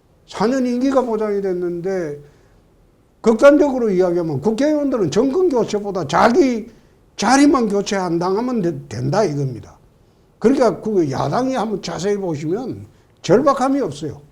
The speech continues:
절박함이 없기 때문에 야당의 그런 절박함이 없는 것을 노리고 지금 독주를 하고 있는데 국민들만 지금, 어, 화가 나는 거죠.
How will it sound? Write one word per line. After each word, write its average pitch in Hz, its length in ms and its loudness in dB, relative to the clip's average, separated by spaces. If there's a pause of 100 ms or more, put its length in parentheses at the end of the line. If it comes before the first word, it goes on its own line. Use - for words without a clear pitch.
(840)
절박함이 269 580 2
없기 202 380 0
때문에 208 840 -6 (540)
야당의 180 720 0
그런 220 560 -2 (380)
절박함이 220 580 2
없는 175 360 0
것을 196 200 0
노리고 190 640 0
지금 170 320 -6
독주를 202 460 -2
하고 196 280 -4
있는데 156 380 -6 (800)
국민들만 262 840 -2
지금, 185 440 -4 (360)
어, 123 260 -16
화가 147 360 -8
나는 170 240 -6
거죠. 101 560 -10